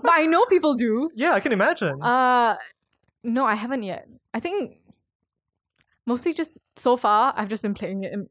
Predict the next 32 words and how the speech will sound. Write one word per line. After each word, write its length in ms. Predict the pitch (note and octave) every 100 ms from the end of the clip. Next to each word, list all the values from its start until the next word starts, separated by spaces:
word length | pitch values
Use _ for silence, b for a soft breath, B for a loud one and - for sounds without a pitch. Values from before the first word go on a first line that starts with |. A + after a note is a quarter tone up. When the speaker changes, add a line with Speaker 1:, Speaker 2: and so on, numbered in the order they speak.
| -
Speaker 1:
like, 200 | G3 -
playing 160 | G#3+
my 60 | F#3+
head, 80 | G3+
and 80 | F3+
I 60 |
just 200 | F#3 - G3+
repeat 320 | F3+ - -
the 60 |
same 220 | G3 F#3+ F#3+
thing 320 | G3 F#3+ A3+
and 120 | G3+
just 180 | G3 -
kinda 180 | G#3 F#3
get 220 | D#3+ -
into 240 | G3 G3
it. 140 | F3 - - _ _ _ _
Yeah. 160 | E3+ - - _ _ _
Speaker 2:
Interesting. 480 | D#3+ D3 C#3 - C3+ _ _ _ _ _ _
Very, 300 | - C3+ C3+ C3+
very 140 | C3
interesting. 400 | C#3+ - - - - _ -
I 60 | C#3
guess 120 | A#3
we 60 |
have 80 | C#4
Speaker 1:
Music 40 | D#4
Speaker 2:
to 40 |
check 80 | G#3+
Speaker 1:
helps 140 | D3 -
Speaker 2:
back. 140 | D#3+
Speaker 1:
sometimes. 360 | G#3+ G3 -